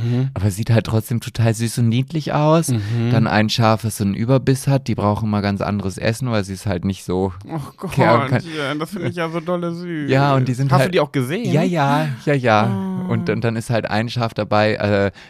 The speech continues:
Speaker 2: immer wenn, äh, Nicole eine Zigarette raucht, dann, dann,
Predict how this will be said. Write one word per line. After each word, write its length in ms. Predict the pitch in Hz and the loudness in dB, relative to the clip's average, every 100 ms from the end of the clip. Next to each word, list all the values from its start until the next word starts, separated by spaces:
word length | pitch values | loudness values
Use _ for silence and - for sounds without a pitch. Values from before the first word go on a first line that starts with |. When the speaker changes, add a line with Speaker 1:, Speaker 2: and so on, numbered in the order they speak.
| _ | _
Speaker 2:
immer 180 | 107 104 | -4 0
wenn, 260 | 101 101 - | 0 -2 0
äh, 260 | 98 95 | 0 0
Nicole 340 | 95 98 107 104 | -2 -2 2 2
eine 160 | 101 | 2
Zigarette 560 | - - 87 104 127 139 | -2 -2 0 0 -2 0
raucht, 400 | 123 139 147 - | 2 2 0 -4
dann, 240 | 107 104 | -4 -4
dann, 280 | 98 98 | -4 -4